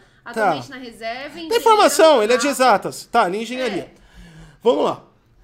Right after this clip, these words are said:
Speaker 1: Aí você fala: além, o cara tem formação, o cara tem treinamento, o cara tem uma carreira bacana, pô,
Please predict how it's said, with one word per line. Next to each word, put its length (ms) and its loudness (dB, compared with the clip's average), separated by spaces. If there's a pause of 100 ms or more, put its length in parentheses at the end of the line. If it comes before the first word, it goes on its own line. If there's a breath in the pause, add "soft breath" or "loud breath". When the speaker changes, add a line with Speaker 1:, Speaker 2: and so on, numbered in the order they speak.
(120)
Speaker 1:
Aí 180 2
você 260 -6
fala: 360 -12 (200)
além, 380 -4
o 60 -16
cara 240 -2
tem 140 -10
formação, 600 -8 (220)
o 80 -18
cara 220 -6
tem 200 -10
treinamento, 720 -12 (680 soft breath)
o 80 -8
cara 220 -4
tem 220 -6
uma 140 -6
carreira 460 -12 (160)
bacana, 560 -6
pô, 380 -8